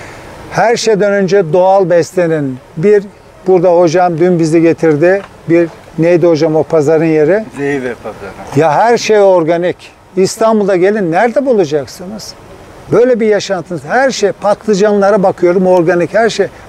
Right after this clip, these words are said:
Speaker 1: Büyük bir şans içerisinde yaşıyorsunuz. Hiç kimse bu imkanın içerisinde değil. Ama beslenmede bugün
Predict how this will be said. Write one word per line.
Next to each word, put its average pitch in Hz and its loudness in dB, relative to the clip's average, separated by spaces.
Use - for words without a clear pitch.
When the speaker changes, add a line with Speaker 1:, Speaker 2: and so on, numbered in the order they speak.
Speaker 1:
Büyük 240 0
bir 226 0
şans 214 -2
içerisinde 208 -2
yaşıyorsunuz. 147 -2
Hiç 220 0
kimse 233 0
bu 214 2
imkanın 208 0
içerisinde 185 0
değil. 151 2
Ama 190 2
beslenmede 180 0
bugün 202 0